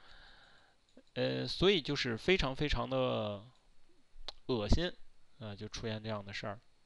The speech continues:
因为我又不修改它，为什么老给我报零幺五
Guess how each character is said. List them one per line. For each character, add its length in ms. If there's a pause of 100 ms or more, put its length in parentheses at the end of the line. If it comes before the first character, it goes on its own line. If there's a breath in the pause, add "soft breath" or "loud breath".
(560 loud breath)
因 140
为 60
我 140
又 140
不 200
修 220
改 220
它， 120
为 200
什 100
么 80
老 160
给 100
我 80
报 200
零 140
幺 140
五 140